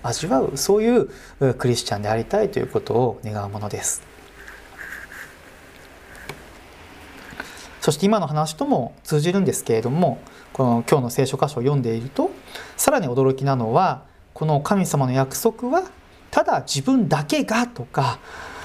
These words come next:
あ、アブラハムだけが祝福されるという、そういう性質のものではないということなんですよね。で、三節を見ると、「地のすべての部族は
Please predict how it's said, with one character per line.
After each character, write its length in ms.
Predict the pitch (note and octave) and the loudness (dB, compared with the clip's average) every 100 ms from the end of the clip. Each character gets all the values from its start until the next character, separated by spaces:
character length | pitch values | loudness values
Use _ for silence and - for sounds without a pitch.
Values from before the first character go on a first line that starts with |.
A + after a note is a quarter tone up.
| - | -4
あ、 240 | C3+ A#2+ C#3 | 0 2 2
ア 60 | |
ブ 80 | D3 | 2
ラ 80 | A3+ | 2
ハ 100 | G3+ | 0
ム 100 | C#3 | -4
だ 140 | D3 | -4
け 180 | D3 E4+ | -2 0
が 120 | D4 | 0
祝 260 | - - G#3 | -2 -2 -4
福 140 | G3+ | -2
さ 200 | G3+ - | -4 0
れ 140 | F3+ G#3+ | 4 4
る 100 | C4+ | 2
と 180 | C4+ C#3+ | 0 0
い 120 | A#2+ | 0
う、 60 | A#2 | 0
そ 180 | - | 2
う 40 | A3 | 2
い 40 | |
う 40 | G#3+ | 0
性 240 | - A3 | 2 0
質 160 | A3 - | 0 -2
の 60 | |
も 60 | A#3 | 0
の 60 | C#4 | 4
で 100 | B3+ | 2
は 60 | |
な 180 | A2 A3+ | 2 0
い 60 | G4 | 2
と 80 | F#3 | 2
い 40 | |
う 40 | |
こ 120 | B2 - | 0 -4
と 200 | - A#1+ | -4 -4
な 100 | - | -6
ん 80 | |
で 80 | - | -8
す 120 | - | -8
よ 100 | - | -4
ね。 220 | C3 G3+ A#3 - - - - - - - - - - - - - | 0 2 0 -8 -6 -4 -4 -8 -20 -20 -20 -18 -18 -20 -14 -2
で、 80 | C#3+ | 2
三 240 | D#3+ D3 | 2 2
節 260 | C3+ - B2 | -2 -4 -2
を 80 | |
見 120 | A#2+ G3+ | 0 0
る 100 | F#3 | 0
と、 380 | - F#3 - - - - - | 2 2 2 -4 -18 -16 -4
「地 160 | - | 2
の 100 | E3 | 2
す 200 | B2+ - | 2 2
べ 120 | C#4+ F#4 | 2 2
て 100 | D4 | 2
の 100 | G#3 | 2
部 120 | F3 | 4
族 300 | E3 D3 F3 | 2 0 2
は 260 | G#3 C#3+ | 2 2